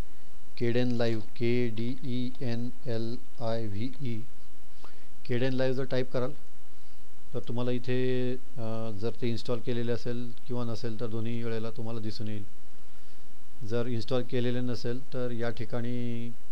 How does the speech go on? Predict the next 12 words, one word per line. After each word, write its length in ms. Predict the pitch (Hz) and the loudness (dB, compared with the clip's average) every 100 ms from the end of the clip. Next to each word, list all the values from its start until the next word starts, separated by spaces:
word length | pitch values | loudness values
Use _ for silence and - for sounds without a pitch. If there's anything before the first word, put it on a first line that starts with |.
| 127 | 0
सिलेक्ट 380 | - 117 110 - | 0 0 0 0
करून 200 | 120 117 | 0 0
त्याला 180 | 110 110 | 0 0
तुम्ही 320 | 117 110 120 | 0 0 0
इन्स्टॉलेशन 440 | 107 117 110 117 | 0 0 0 0
सुरू 200 | 110 110 | 0 0
करू 200 | 107 107 | 0 0
शकता. 280 | 98 95 - 117 - - - - - - - - - - - | 0 0 0 0 0 0 0 0 0 0 0 0 0 0 0
आणि 180 | 110 117 | 0 0
जर 160 | 110 117 | 0 0
तुमच्या, 880 | - 120 107 120 120 120 117 113 113 - - - - - - - - - | 0 0 0 0 0 0 0 0 0 0 0 0 0 0 0 0 0 0
अ, 580 | 123 107 107 107 107 107 | 0 0 0 0 0 0